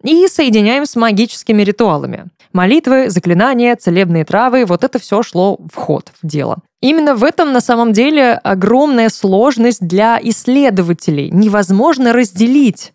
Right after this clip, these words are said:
эмпирические знания и рациональные. Где оно реально использовалось, потому что реально лечило, а где это просто магический какой-то ритуал.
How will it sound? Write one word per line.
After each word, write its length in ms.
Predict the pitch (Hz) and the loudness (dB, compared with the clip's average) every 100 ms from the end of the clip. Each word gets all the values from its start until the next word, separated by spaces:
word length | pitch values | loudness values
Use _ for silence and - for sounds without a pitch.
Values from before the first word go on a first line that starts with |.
| _ | _
эмпирические 720 | 233 208 202 294 - - 320 | 0 2 0 -2 -6 -2 0
знания 420 | 262 262 262 262 | 2 0 0 -2
и 200 | - 226 | -2 0
рациональные. 680 | 262 247 226 196 147 - - - | 0 0 0 0 0 -4 -10 -8
Где 380 | 190 190 247 208 | -4 0 2 2
оно 280 | 202 214 | 2 2
реально 520 | - 233 214 170 156 156 | 2 2 2 2 0 -2
использовалось, 680 | - - 175 156 151 156 | -2 -2 -2 -2 -2 -2
потому 360 | - - 170 180 | -4 -4 0 0
что 300 | - 160 156 | -2 -4 -2
реально 380 | 180 196 156 160 | 0 2 2 2
лечило, 520 | 160 170 - 277 370 - | 0 -2 0 2 2 2
а 120 | 175 | -2
где 260 | 165 220 | 0 -2
это 280 | 294 233 190 | 0 0 0
просто 520 | 160 185 233 - 220 - | 0 0 0 0 0 0
магический 640 | 190 175 180 196 185 247 | 0 0 0 -2 -2 -4
какой-то 480 | - 175 165 170 185 | -2 -2 0 0 0
ритуал. 420 | 190 190 143 135 | 0 0 -2 -4